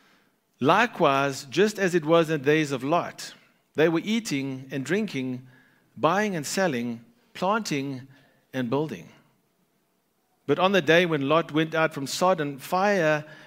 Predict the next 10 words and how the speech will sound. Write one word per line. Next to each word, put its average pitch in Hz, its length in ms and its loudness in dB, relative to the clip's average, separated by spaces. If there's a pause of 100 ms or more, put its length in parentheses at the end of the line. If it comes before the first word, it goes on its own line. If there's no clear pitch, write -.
and 135 160 -4
sulfur 196 540 0
rained 160 320 0
down 156 200 0
from 131 200 -6
heaven 120 420 -4 (360)
and 120 120 -6
destroyed 117 440 -6
them 107 160 -6
all. 101 260 -10